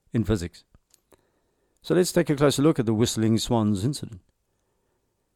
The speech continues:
United Airlines Flight two nine seven was a scheduled passenger flight from Newark to Atlanta,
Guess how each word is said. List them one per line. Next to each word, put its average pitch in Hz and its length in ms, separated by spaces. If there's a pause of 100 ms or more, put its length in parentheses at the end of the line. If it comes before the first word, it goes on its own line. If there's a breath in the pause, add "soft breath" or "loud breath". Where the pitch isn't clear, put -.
(160)
United 107 380
Airlines 117 380
Flight 113 240
two 127 140
nine 117 180
seven 131 400
was 120 220
a 113 180
scheduled 117 520
passenger 123 380
flight 107 280
from 101 240
Newark 104 360
to 107 120
Atlanta, 101 380